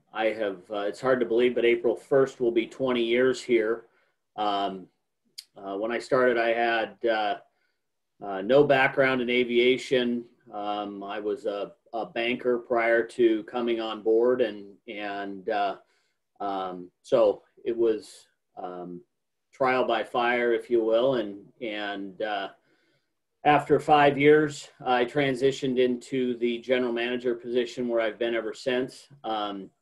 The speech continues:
I still, uh, I, I never, uh, uh, ended up becoming a, a pilot, but, uh, we we employ, uh, twenty-eight of them here today and, uh, uh, admire what,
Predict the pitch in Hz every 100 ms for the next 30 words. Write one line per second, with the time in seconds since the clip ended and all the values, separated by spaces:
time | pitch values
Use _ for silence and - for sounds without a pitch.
0 | _ _ _ _ _ - - 113 - -
1 | 131 127 127 123 120 113 107 117 117 -
2 | 110 113 123 120 120 117 117 117 110 104
3 | - _ - 98 95 92 90 - 131 123
4 | 120 120 - 117 123 120 117 104 98 -
5 | 101 - 123 127 127 135 - _ _ _
6 | _ _ 120 110 - - 117 110 107 101
7 | 113 117 110 95 _ _ _ - 110 110
8 | 107 - 127 123 120 110 - _ _ _
9 | _ _ _ 104 101 95 - - 135 131
10 | 120 120 117 - _ - 113 98 113 113
11 | 110 101 127 120 117 - 101 120 117 120
12 | 131 - _ 110 110 107 104 101 110 107
13 | 101 98 - _ 98 92 - 104 98 117
14 | 120 117 107 110 101 -